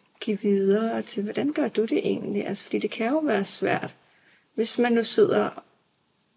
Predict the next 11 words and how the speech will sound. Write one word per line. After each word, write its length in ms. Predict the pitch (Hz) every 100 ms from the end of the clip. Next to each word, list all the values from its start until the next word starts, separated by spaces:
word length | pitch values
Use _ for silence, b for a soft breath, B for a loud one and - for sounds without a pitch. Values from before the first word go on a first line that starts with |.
| _
og 400 | - - - -
måske 420 | - 196 - 208 190
ikke 300 | 226 220 214
lige 440 | 220 220 214 214
nu 240 | 202 196 185
tør 480 | - 196 156 156 -
at 120 | 190
sige 400 | - 196 180 -
op 260 | 160 - -
på 120 | 175
sit 300 | - -